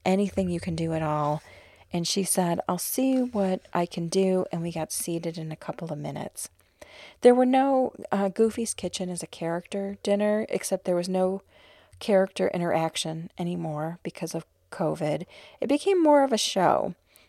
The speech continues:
where the characters would dance through the restaurant and kind of wave to kids and blow kisses.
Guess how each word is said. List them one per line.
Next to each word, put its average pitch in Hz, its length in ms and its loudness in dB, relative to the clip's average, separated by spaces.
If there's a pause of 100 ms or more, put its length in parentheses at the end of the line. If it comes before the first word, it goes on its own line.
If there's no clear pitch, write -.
(100)
where 185 340 4
the 180 100 -2
characters 185 600 2
would 175 220 -6
dance 175 540 -4 (220)
through 190 460 0 (680)
the 170 480 0
restaurant 165 840 0
and 214 100 -6
kind 349 160 -2
of 262 140 -2
wave 175 440 0
to - 120 -6
kids 165 400 -2
and 165 120 -6
blow 165 200 -2
kisses. 170 640 -6